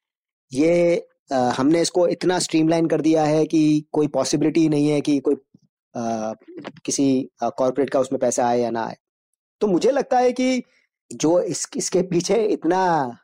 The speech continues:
रोना धोना हो रहा है, इतने रोने धोने की बात नहीं है, क्योंकि पहली चीज तो ये सिर्फ एक कमेटी का वो है, इसमें इस तरह की कोई भी चीज नहीं है कि ये इम्प्लीमेंट होना ही होना है। ये एक रिव्यू है, अ, और उनकी अपनी,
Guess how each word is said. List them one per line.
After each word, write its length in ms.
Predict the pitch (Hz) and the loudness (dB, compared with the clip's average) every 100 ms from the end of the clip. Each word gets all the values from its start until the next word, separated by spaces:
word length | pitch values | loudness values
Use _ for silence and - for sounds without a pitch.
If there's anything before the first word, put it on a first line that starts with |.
| _ _ _ _ _ _ 131 | _ _ _ _ _ _ -4
रोना 300 | 127 160 202 | 0 0 2
धोना 220 | 170 190 | 2 0
हो 180 | 165 147 | 0 2
रहा 100 | 165 | 2
है, 60 | |
इतने 200 | 180 202 | 0 0
रोने 220 | 165 156 | 0 2
धोने 220 | 185 180 185 | 2 2 2
की 80 | |
बात 180 | 185 143 | 0 0
नहीं 80 | 170 | 0
है, 60 | 185 | 0
क्योंकि 320 | 165 220 220 _ _ _ - | 0 0 0 _ _ _ -4
पहली 220 | 151 196 | 0 2
चीज 220 | 202 220 | 0 -2
तो 60 | 208 | 2
ये 180 | 190 196 | 2 2
सिर्फ 200 | 196 180 | 0 0
एक 140 | 185 | 0
कमेटी 280 | 151 147 160 | 0 0 0
का 160 | 165 156 | 2 2
वो 160 | 135 | 0
है, 180 | 120 110 _ _ _ _ _ _ - | -2 -8 _ _ _ _ _ _ -8
इसमें 380 | - 170 185 185 | -2 0 2 0
इस 160 | 165 | -2
तरह 140 | - 170 | -2 0
की 100 | 185 | 0
कोई 200 | 175 165 | 2 2
भी 100 | 180 | 2
चीज 180 | 180 160 | 0 2
नहीं 220 | 165 170 | 2 2
है 120 | 165 | 2
कि 120 | 165 | 2
ये 120 | 160 | 2
इम्प्लीमेंट 400 | 156 143 147 147 | 2 0 0 0
होना 160 | 127 135 | 0 0
ही 80 | 135 | 0
होना 180 | 123 131 | 0 0
है। 100 | 139 | 2
ये 140 | 151 | 2
एक 100 | 156 | 2
रिव्यू 300 | 139 139 165 | 0 2 2
है, 360 | 151 156 156 _ _ _ _ _ 127 | 2 0 -2 _ _ _ _ _ -6
अ, 240 | 120 123 | -2 -2
और 160 | - 139 | 0 0
उनकी 240 | 139 143 | 0 0
अपनी, 540 | 151 147 151 151 143 | 0 0 0 2 0